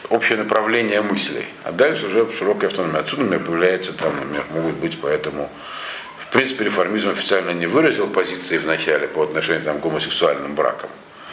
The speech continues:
Но если кто-нибудь захочет такой открыть темпл, имеет право, и открывали, и много. Да, ш-, вообще они широко, очень либерально настроены были всегда. Либерализм, прям так, не знаю меня. Э,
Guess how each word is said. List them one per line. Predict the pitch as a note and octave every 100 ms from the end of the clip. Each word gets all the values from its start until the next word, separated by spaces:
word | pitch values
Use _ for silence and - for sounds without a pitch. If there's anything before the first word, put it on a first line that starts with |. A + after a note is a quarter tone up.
| - -
Но | D2
если | D#2 -
кто-нибудь | - F#2 D#2+ D#2+
захочет | D#2+ - D#2+ D#2 -
такой | - D2+ D2
открыть | - F2
темпл, | F2 D#3+ D#3+ D#2
имеет | C#2+ G#2+ G#2
право, | C#2+ A#1+ A#1
и |
открывали, | D2+ - F2 C2+ G#1+ - -
и | C2
много. | C#2 A#1 A#1 - -
Да, | - - - - - - - -
ш-, | - - D2 C#2 E2+
вообще | F#2 F#2 -
они | C3 A2
широко, | G2+ G2+ F#2+ A#2+ A2+ F#2+ E2+ D#2 -
очень | F#2 G#2+
либерально | G2+ G2+ G#2 F2+ D#2+ D#2
настроены | D#2 - D#2 C#2+ C2+ C2 - - C2
были | B1+ G1+
всегда. | - - - - - - - - - -
Либерализм, | - E2+ F2+ F#2+ A2 F2+
прям | D2+ C#2
так, | C2 -
не | D#2
знаю | E2 C#2
меня. | - - - - - - - - - - D#2
Э, | D#2 D#2